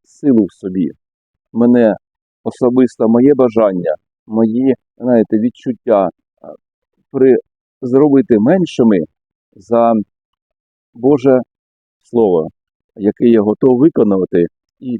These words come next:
піду за цим Словом. Хоча я зовнішньо можу його не зрозуміти, як воно буде відбуватися. Можу не зрозуміти, може відчути, що м-, я там постраждаю матеріально. Можу відчути,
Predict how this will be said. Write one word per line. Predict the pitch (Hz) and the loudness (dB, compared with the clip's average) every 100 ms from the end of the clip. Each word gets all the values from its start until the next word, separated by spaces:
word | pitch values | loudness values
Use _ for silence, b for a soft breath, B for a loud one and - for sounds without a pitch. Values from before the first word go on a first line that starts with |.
| - | -10
піду | 135 139 | -4 0
за | 104 | 0
цим | 101 104 90 | -2 -6 -12
Словом. | - 90 85 80 - _ _ _ | -4 0 0 -2 -12 _ _ _
Хоча | - - 139 131 | -14 -6 0 2
я | 120 117 110 _ | 2 0 -6 _
зовнішньо | 98 120 160 120 104 - 98 87 _ _ | -6 0 2 2 0 -4 -4 -4 _ _
можу | 135 127 123 | -2 2 2
його | 120 | 4
не | 117 113 | 2 0
зрозуміти, | 117 123 127 143 127 | -2 0 0 0 0
як | 110 - | 0 0
воно | 113 110 | 0 0
буде | 107 | 0
відбуватися. | 101 95 90 87 82 80 - 85 - _ _ - | 0 -2 -2 -2 -2 -8 -16 -18 -18 _ _ -8
Можу | 127 131 | -4 0
не | 131 | 0
зрозуміти, | 127 127 135 143 - 135 - _ 131 | 0 0 0 0 0 -4 -6 _ -4
може | 139 131 123 _ _ | -2 0 -2 _ _
відчути, | 135 - - 185 147 123 _ _ | -8 -6 0 2 2 -2 _ _
що | - 135 | 0 2
м-, | 120 - 123 | 2 -2 -2
я | 131 135 | 0 0
там | 135 117 | -2 -4
постраждаю | 120 - 123 117 139 135 | -6 -4 -6 0 0 2
матеріально. | 120 117 107 104 92 90 87 - _ | 0 0 0 2 0 -2 -6 -6 _
Можу | 135 131 | -4 0
відчути, | 127 - 165 151 | -2 0 0 2